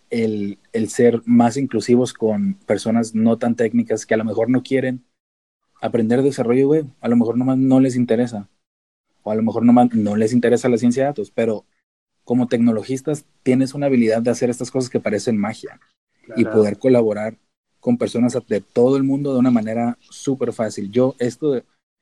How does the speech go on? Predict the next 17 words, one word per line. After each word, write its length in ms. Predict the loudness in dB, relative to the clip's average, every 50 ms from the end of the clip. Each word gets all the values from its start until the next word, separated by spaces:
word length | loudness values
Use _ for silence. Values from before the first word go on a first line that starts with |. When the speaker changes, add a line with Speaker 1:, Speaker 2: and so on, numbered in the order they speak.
| _ _ _
Speaker 1:
el 180 | -10 -10 -8
podcast, 760 | -4 0 0 0 0 -2 _ -4 -2 0 0 -2 -4 -6 -10 -10
el 180 | -10 -8 -6 -4
sitio 280 | -4 -4 -2 -2 -2
web, 500 | 0 2 2 2 2 0 0 -2 -6 -12 -16 _ _ _ _
el 140 | -10 -10 -8 -6
sitio 260 | -8 -6 -4 -2 -2
del 140 | -2 -4 -4
podcast, 680 | -2 -2 -2 -2 -2 -6 -8 -6 -6 -6 -8 -10 -16 _ -20 -14 _
la 160 | -2 -2 0
mayoría 460 | 2 2 2 2 2 2 2 0 -2 -4
de 220 | -8 -4 0 0 0
lo 80 | 0
que 80 | 0 -2
estoy 140 | -4 -4 -4
haciendo 440 | -2 -2 -6 -6 -4 -4 -6 -6 -4
es 320 | -4 -4 -4 -6 -10 -18